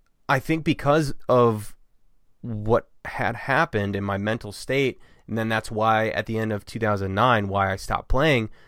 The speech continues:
I think it's because I had that mentality, and I, I felt like I was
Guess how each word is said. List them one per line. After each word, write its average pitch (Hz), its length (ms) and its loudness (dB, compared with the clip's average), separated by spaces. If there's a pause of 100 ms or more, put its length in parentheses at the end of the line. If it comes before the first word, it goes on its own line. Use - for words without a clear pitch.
(140)
I - 100 -2
think 135 200 0
it's 117 120 0
because 139 360 2
I 104 60 2
had 98 200 -4
that 92 120 -2
mentality, 107 600 2
and 110 140 -4
I, 104 160 -4 (120)
I 110 140 -2
felt 127 320 0
like 113 140 -4
I 113 80 2
was 104 220 -4